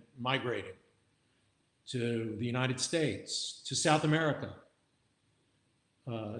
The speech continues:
to Europe. When the oil boom hit in the Middle East in the seventies, you find Lebanese, uh, going out to the Gulf to work. I mean, you know, as, as, as a nation, it's a, it's a, it's a relatively educated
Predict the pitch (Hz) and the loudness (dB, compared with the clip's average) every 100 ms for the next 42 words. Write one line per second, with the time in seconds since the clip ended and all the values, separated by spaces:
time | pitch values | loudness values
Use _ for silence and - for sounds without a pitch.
0 | - 139 120 143 147 151 - - - - | -2 2 6 8 8 8 4 -8 -16 -20
1 | _ _ _ _ _ _ _ _ - 127 | _ _ _ _ _ _ _ _ -4 0
2 | 131 123 143 160 156 147 151 151 147 110 | 2 4 8 10 10 8 6 6 4 4
3 | 156 156 139 139 139 139 147 - 135 120 | 2 2 2 2 4 6 4 2 -2 -2
4 | - 143 156 156 156 147 117 113 135 131 | -2 0 2 6 6 4 0 -8 -8 -6
5 | 127 127 135 135 131 - - - _ _ | -4 -4 -2 -2 -2 -6 -12 -20 _ _
6 | _ _ - 107 101 - 101 131 127 123 | _ _ -10 -8 -8 -8 -2 2 4 4
7 | 127 127 - 117 127 117 135 - - - | 2 0 -2 2 6 6 6 2 -10 -8
8 | - 123 131 139 - - - _ _ _ | -2 2 4 2 0 -12 -20 _ _ _
9 | _ _ _ _ _ - 127 135 131 - | _ _ _ _ _ -2 2 4 4 0
10 | - - - - 135 123 120 127 127 - | -8 -10 -6 -2 2 2 2 2 2 0
11 | 131 131 - 123 - 131 117 131 160 190 | -2 -2 -2 -4 -2 0 4 8 10 8
12 | 180 156 151 165 - 147 147 165 151 151 | 6 6 4 2 0 -2 0 0 2 0
13 | 165 139 151 175 175 170 151 165 170 180 | 2 4 4 4 4 6 6 4 0 0
14 | 175 190 190 | 2 2 0